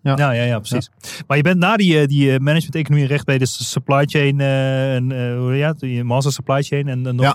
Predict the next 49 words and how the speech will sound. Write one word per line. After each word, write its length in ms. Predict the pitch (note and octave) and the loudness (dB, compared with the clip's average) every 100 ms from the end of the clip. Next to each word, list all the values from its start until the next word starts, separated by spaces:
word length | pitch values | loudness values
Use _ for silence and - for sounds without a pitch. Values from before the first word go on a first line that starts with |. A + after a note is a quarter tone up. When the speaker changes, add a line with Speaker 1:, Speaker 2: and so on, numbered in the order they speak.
| A#2+ | 0
Speaker 2:
je 60 | |
had 160 | A#2+ - | -4 -2
nog 140 | B2+ | -2
een 80 | C3 | -2
paar 180 | B2 B2 | -2 -2
woorden 220 | A#2+ B2 | 0 -2
daarvoor, 260 | A#2 A2 A#2+ | -2 -2 -4
geloof 220 | A#2+ A2 | -2 -2
ik. 100 | A#2+ | 2
Maar 100 | A2+ | 2
Speaker 1:
Ja, 300 | A#2 G#2+ F2+ | 4 2 2
logistics, 540 | G2+ G#2 G#2+ - G2+ G2+ | 2 2 0 0 0 -2
procurement, 580 | - G#2+ G#2 G#2+ G#2 - | -2 2 4 2 0 -2
ja, 100 | G2 | -2
Speaker 2:
ja, 140 | G2+ A#2 | 2 2
Speaker 1:
logistiek 320 | G2 - - | 0 0 2
en 60 | G#2+ | 4
Speaker 2:
ja, 60 | |
Speaker 1:
inkoop. 180 | G#2+ A#2 | 4 4
Speaker 2:
procurement. 340 | G2 C#3+ B2 | 4 4 2
Het 80 | C3 | 0
is 40 | B2 | 0
gewoon, 200 | C#3 C3+ | 2 4
eh, 680 | C3+ C3+ C3 C3 C3 C3 C3 | 2 2 0 0 -2 -6 -6
en, 100 | D3 | -6
en 140 | D3+ D3 | -4 -2
wa-, 220 | D3+ F#3+ | 0 0
was 160 | E3+ G3+ | 0 2
er 60 | F#3 | 2
een 60 | |
bepaalde, 640 | E3 D3+ D#3+ E3 D#3 D#3 C#3+ - - - _ | 2 2 2 2 2 2 -2 -10 -20 -20 _
eh, 260 | C#3+ C#3+ | 2 2
ambitie 460 | D3+ D#3+ C#3+ F#3+ - | 2 2 0 0 0
of 80 | - | 0
zo 220 | D3 B2+ | 0 2
om 100 | B2+ | 2
dan 200 | C3 C#3 | 0 0
iets 220 | D#3+ - | -2 -4
te 100 | - | -2
doen 200 | B2+ C#3+ | 0 2
met 160 | C3+ B2 | 2 2
logistiek? 480 | C3 A#2 - C#3+ B2+ | 0 0 -2 -4 -2
Of, 280 | B2+ G2+ B2+ | -6 -4 -2
eh, 680 | B2 B2 A#2+ A#2+ A#2+ B2 A#2+ | 0 0 0 -2 -4 -4 -2
eh, 60 | |
waar 100 | B2 | -2
kwam 140 | B2+ C3+ | 0 0
dat 120 | B2 | 0
vandaan? 300 | C3 B2+ | 0 -2